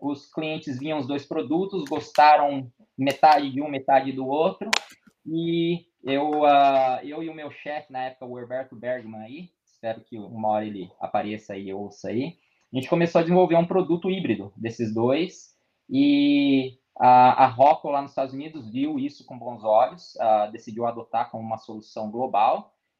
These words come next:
e disso nasceu um C C M, é, nascido no Brasil,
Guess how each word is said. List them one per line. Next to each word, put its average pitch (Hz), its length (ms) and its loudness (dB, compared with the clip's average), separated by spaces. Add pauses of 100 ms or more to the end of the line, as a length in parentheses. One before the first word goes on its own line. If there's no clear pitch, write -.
(200)
e 123 400 -6
disso 139 460 -6
nasceu 160 840 -2
um 156 280 -10
C 156 160 -10
C - 180 -12
M, 151 640 -6 (300)
é, 117 280 2
nascido 180 560 -2
no 185 120 0
Brasil, 151 720 0